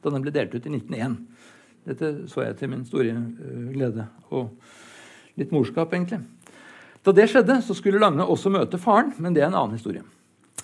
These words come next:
Det var imidlertid i atten nittini, året da Christian fylte tretti,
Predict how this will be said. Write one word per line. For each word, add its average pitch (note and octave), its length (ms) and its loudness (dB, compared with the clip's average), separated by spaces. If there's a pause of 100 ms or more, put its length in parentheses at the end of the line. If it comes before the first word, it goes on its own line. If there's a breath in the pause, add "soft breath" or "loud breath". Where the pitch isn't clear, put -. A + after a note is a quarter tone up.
(440 loud breath)
Det F#3+ 100 6
var G#3+ 100 8
imidlertid A#3 720 2
i F3+ 180 0
atten F3+ 280 0
nittini, A3 320 4 (960)
året D#3 260 8
da G3 140 8
Christian F#3 420 0
fylte E3 240 -2
tretti, E3+ 380 -2